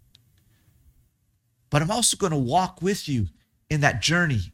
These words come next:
into my image," because that journey into becoming like Christ, it's not an easy journey. We only become like Christ through the shaping and the molding of difficult circumstances that come into our lives,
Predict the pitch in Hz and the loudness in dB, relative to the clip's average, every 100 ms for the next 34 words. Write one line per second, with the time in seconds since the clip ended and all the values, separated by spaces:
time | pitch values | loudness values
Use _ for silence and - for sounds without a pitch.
0 | _ 135 - 175 156 135 107 110 170 233 | _ -4 -2 -2 -2 -2 -2 -4 -4 -2
1 | 190 214 156 - 240 262 262 214 208 175 | 0 0 0 2 0 0 -6 -6 -4 -6
2 | - - 190 185 185 185 214 208 - - | -4 -4 -4 -2 -2 0 0 0 -2 -8
3 | - 196 196 202 185 170 170 151 139 135 | -2 0 4 2 2 0 0 0 0 0
4 | 117 85 - _ _ _ _ _ _ _ | 0 -4 -10 _ _ _ _ _ _ _
5 | _ _ _ _ _ _ _ _ _ _ | _ _ _ _ _ _ _ _ _ _
6 | 127 214 233 - - 233 240 202 - 190 | 2 4 4 2 0 0 0 -2 0 0
7 | 170 170 160 - 165 147 - - - 190 | 2 0 0 2 2 4 2 2 0 0
8 | 175 143 - 214 202 190 151 139 131 151 | 0 0 0 0 -2 -6 -6 -4 0 0
9 | 185 151 139 - 139 113 - 220 220 185 | 0 0 -2 -2 -4 -2 -2 -2 -2 -6
10 | 170 - 185 180 151 170 151 147 117 - | -2 0 0 -4 -4 0 0 -2 -6 -8
11 | - 170 151 143 147 160 139 131 131 104 | -4 -2 -2 -4 -4 0 0 2 0 -2